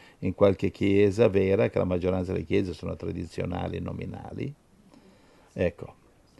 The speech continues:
e quindi viene una persecuzione. Adesso ci as-, assistiamo alla persecuzione islamica contro gli ebrei, come i giornali dicono. Presto questo sarà contro i cristiani. Cristiani, preparatevi.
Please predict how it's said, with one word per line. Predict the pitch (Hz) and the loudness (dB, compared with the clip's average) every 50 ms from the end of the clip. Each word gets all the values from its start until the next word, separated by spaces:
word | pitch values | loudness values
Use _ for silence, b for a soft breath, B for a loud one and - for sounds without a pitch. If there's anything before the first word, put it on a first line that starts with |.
| - _ | -18 _
e | - 92 | -14 -8
quindi | - - 104 110 120 | -2 0 0 2 4
viene | 113 104 110 123 131 | 6 6 8 8 8
una | 117 104 | 6 4
persecuzione. | - - 104 95 - - 101 98 95 - - 110 110 104 101 98 92 - - | 4 2 0 0 0 -4 -4 -4 -4 -2 0 2 2 4 4 2 0 -2 -4
Adesso | - 87 95 104 139 170 - - 208 151 | -6 -2 4 6 6 6 10 8 8 10
ci | - 117 | 10 6
as-, | 110 107 101 | 6 6 4
assistiamo | - 117 - - - 120 113 - - - 123 127 131 135 135 131 117 | -2 -4 -4 0 -2 -2 -2 -2 2 4 6 6 6 6 6 6 6
alla | 107 104 | 6 4
persecuzione | - 107 101 - - 101 92 101 95 - - - 110 117 120 120 117 110 110 b b b b b b b b | 2 -2 -2 -2 -4 -4 -4 -6 -8 -6 -2 2 4 4 6 6 4 4 2 b b b b b b b b
islamica | - 101 95 92 98 104 107 110 113 113 110 107 101 98 | -2 -2 0 2 4 4 4 6 6 4 4 4 2 0
contro | 92 - 101 101 98 - 101 | 2 2 2 2 2 0 0
gli | 98 95 98 | 2 2 2
ebrei, | 92 90 92 98 95 87 - - - - - | 2 2 2 2 2 2 0 -2 -8 -14 -14
come | - - 92 90 | -10 -8 -8 -6
i | |
giornali | 85 - 90 87 85 87 87 87 85 87 | -4 -4 -4 -4 -2 -4 -4 -4 -4 -4
dicono. | 85 95 90 - - - - - - b b b b b _ | -4 -4 -6 -6 -8 -12 -14 -14 -16 b b b b b _
Presto | - 143 160 185 202 180 - - - 151 135 | 8 12 12 12 12 10 6 6 4 4 4
questo | - - 151 165 180 165 - - 170 156 | 6 8 8 10 10 8 6 4 2 4
sarà | - 147 135 131 | 6 6 4 4
contro | - - 131 139 131 - 127 | 4 4 2 2 2 0 -6
i | 110 | -2
cristiani. | - 127 120 - - 143 127 120 101 - - | 0 -2 -2 0 2 2 2 4 2 0 -2
Cristiani, | - 110 117 101 - - 135 143 151 139 120 | -2 -2 -2 -2 0 0 0 2 4 2 0
preparatevi. | - - 131 127 - 120 107 98 - - - - - - - - - | 4 2 2 4 4 2 2 2 0 -4 -8 -10 -10 -10 -10 -14 -16